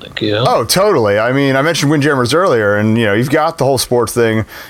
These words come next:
Speaker 2: you've got the gimmicky moves, the somewhat, uh, memorable, but not really all that memorable characters. You could have gotten, uh, similar to Windjammers, a cult following behind this, and, uh, seen in it in weird tournaments on, like, the three people who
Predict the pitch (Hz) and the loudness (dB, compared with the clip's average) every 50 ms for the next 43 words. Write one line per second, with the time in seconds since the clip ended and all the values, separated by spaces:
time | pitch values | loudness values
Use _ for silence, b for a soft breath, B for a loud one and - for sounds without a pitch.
0 | B B 117 113 107 110 139 139 139 135 - 139 120 123 127 123 120 - - 123 | B B -2 -2 0 0 0 0 0 -2 -2 -2 0 0 0 0 0 0 0 0
1 | 117 117 117 120 123 123 127 127 123 113 107 101 - 113 107 104 104 101 - B | 2 2 2 2 2 2 2 2 0 0 -2 -2 0 0 2 2 0 0 -4 B
2 | B B B B B B - - - 147 139 135 131 131 127 120 - - 117 117 | B B B B B B -2 0 0 2 2 2 2 2 0 0 0 0 0 2
3 | 120 117 113 113 110 113 113 113 117 117 113 110 113 113 113 113 110 - - 113 | 2 2 2 0 0 0 0 0 0 0 0 0 0 0 0 0 -2 0 -2 0
4 | 107 113 110 101 104 110 117 117 117 117 117 117 107 110 113 113 113 117 113 110 | 0 0 0 0 2 2 2 2 2 2 0 0 0 0 0 2 2 0 2 2
5 | 110 110 - 120 107 110 117 117 131 147 147 - B B B B B - 214 254 | 0 0 0 0 0 0 0 0 -2 -2 -2 -4 B B B B B -4 -4 -2
6 | - - 233 269 262 180 139 147 139 123 123 120 120 127 127 127 135 139 65 60 | 0 0 0 0 0 0 0 0 0 0 0 0 0 0 0 0 0 -2 -4 -6
7 | - - 117 - 151 123 117 117 120 127 139 120 110 104 104 107 107 123 127 117 | -4 -4 -2 0 0 2 2 2 2 2 2 0 0 2 0 0 0 0 0 0
8 | 127 110 - - 135 131 113 - 147 143 170 151 127 117 110 104 104 113 104 104 | 0 -2 0 0 0 0 0 0 0 0 2 0 0 0 0 0 0 0 0 0
9 | 104 104 101 101 92 - - 113 107 104 104 107 104 107 107 110 110 107 107 - | 0 2 0 0 0 0 -2 -2 0 0 0 0 2 2 2 2 2 0 -2 -6
10 | - - - - - 131 127 123 120 120 120 95 113 120 120 117 113 120 127 131 | -6 -4 -4 -2 0 0 0 0 0 0 0 0 0 0 0 0 0 0 0 0
11 | 117 107 - - 135 143 139 113 101 98 92 - - - - - 104 107 107 107 | -2 -4 -4 -2 0 0 0 0 0 0 -2 -2 -4 -4 -2 -2 0 0 0 0
12 | 107 107 107 107 107 107 101 - 107 - - 123 117 107 - 120 110 113 117 117 | 0 0 0 0 0 -2 -2 -6 -8 -2 0 0 0 0 0 -2 0 2 2 2
13 | 117 120 113 | 2 0 0